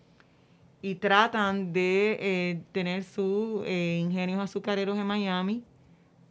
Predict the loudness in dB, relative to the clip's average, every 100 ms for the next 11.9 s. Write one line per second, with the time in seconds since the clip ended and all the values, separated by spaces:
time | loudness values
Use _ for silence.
0 | -6 -2 0 2 2 0 0 0 0 -2
1 | -4 -2 0 -2 -2 -6 -4 -4 -2 -2
2 | 0 0 -2 -4 -6 -8 -16 _ _ -20
3 | -20 -20 -20 _ -2 2 2 2 2 2
4 | 0 2 2 2 0 2 4 4 2 -2
5 | -4 -10 _ _ _ _ _ _ -8 -2
6 | 0 2 0 -2 -8 -8 -4 -2 -4 -6
7 | -8 -4 -2 -2 -2 -4 -4 -6 -4 -2
8 | 0 -2 -4 -6 -4 -4 -2 -2 -4 -6
9 | -8 -8 -4 -2 -2 -2 -2 -2 -2 0
10 | 0 0 0 -4 -4 -4 -4 -14 -20 -20
11 | -20 -10 -4 -2 0 -2 -2 -4 -6